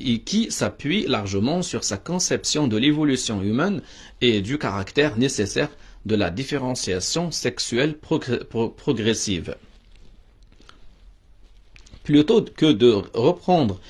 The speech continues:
une nouvelle fois l'étude des principaux, euh, ouvrages publiés par Durkheim,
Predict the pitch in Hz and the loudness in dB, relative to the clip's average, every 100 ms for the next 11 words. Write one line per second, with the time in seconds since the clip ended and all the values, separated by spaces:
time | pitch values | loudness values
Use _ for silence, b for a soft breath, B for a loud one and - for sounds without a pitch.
0 | B B 120 147 180 160 147 - 127 101 | B B 0 4 4 4 2 2 0 2
1 | 107 123 - 127 90 104 101 - 160 160 | 0 0 0 -2 -2 -4 -4 -4 -4 0
2 | 147 - 120 - - - - - 110 101 | 0 0 -2 -2 -12 -20 -12 -2 0 2
3 | 95 113 110 - 131 - - 104 127 127 | 0 0 0 0 -2 -2 -4 0 0 0
4 | 98 95 104 - 180 214 | -2 -2 -4 0 2 2